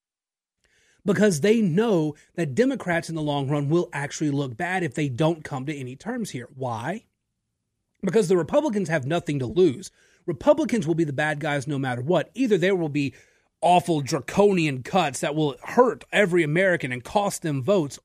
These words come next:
or they'll be seen as having caved to Joe Biden. There's a no-win situation for the Republicans here,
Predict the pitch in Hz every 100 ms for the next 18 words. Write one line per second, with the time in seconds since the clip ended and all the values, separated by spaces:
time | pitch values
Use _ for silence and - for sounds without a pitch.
0 | - 285 175 156 - - _ 185 220 208
1 | - 208 185 - 165 156 - 202 190 151
2 | 147 135 139 127 175 147 156 302 247 -
3 | 196 175 190 247 285 196 233 208 - 190
4 | 165 160 170 - 165 143 156 185 233 233
5 | 170 147